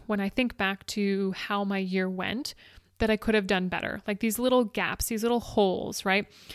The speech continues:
I'm gonna make some tweaks to my training plan. My strength and mobility is gonna level up.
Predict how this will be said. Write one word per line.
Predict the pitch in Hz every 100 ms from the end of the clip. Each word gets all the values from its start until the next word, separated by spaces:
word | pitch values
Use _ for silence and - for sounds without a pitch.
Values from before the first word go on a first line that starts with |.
| - -
I'm | 226
gonna | 220 208
make | 202 196
some | - 196 196
tweaks | - 214 -
to | 190
my | 196
training | - 294 277
plan. | - 269 247 233 226
My | - 208
strength | 196 - 214 208
and | 196
mobility | 180 196 220 247 240 240 233
is | 220
gonna | - 214 214
level | 214 208 208 214
up. | 214 208